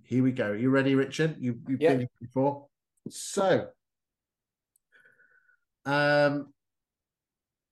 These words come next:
Speaker 1: let's kick off. So we are looking at the twenty E A platform, and we're looking at the number of new instructions that have taken place since the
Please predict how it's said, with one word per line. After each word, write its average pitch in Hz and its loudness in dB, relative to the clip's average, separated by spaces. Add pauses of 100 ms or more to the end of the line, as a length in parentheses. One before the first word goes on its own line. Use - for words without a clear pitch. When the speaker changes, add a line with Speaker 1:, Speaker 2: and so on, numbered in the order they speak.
(640)
Speaker 1:
let's 123 -10
kick - -12
off. - -10
So 139 0 (580)
we 135 2
are 131 4
looking 165 2
at 160 -2
the 120 -10
twenty 123 -2
E 113 2
A 110 0
platform, 110 -4
and 107 -8
we're 113 0
looking 120 -2
at 113 -8
the 107 -10
number 135 -2
of 131 -6
new 123 2
instructions 107 -4
that 101 -6
have 101 -8
taken 110 -6
place 101 -4
since - -12
the 85 -14